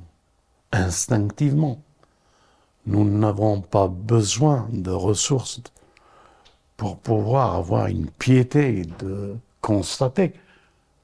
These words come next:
une guerre pareille et que nous devons nous lever pour la justice et la vérité, comme l'imam Ali, le premier, se levait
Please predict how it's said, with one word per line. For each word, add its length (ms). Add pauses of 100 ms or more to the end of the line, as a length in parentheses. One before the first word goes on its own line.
(160)
une 220
guerre 320
pareille 580 (1000)
et 140
que 300 (920)
nous 160
devons 400
nous 200
lever 500 (1700)
pour 180
la 100
justice 720 (960)
et 120
la 100
vérité, 560
comme 380
l'imam 420
Ali, 440 (680)
le 220
premier, 520
se 200
levait 500